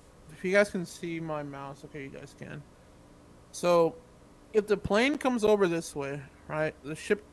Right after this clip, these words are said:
goes across the map upwards from, like, Dome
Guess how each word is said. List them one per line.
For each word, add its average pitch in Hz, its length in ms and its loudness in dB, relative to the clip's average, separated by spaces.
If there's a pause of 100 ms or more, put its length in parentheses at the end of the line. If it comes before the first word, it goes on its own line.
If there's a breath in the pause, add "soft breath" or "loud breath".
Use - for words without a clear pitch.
(120)
goes 165 260 2
across 160 420 0
the 160 60 -6
map 147 320 -4 (880)
upwards 175 640 0 (320)
from, 147 420 -4
like, 139 180 -4 (140)
Dome 160 520 -2